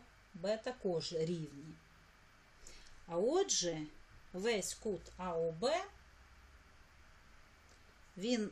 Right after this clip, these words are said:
складається з трьох рівних кутів.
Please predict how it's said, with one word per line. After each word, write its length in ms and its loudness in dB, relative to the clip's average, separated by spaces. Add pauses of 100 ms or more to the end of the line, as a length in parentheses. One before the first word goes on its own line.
складається 1300 0
з 480 2
трьох 580 2
рівних 460 -2
кутів. 480 -10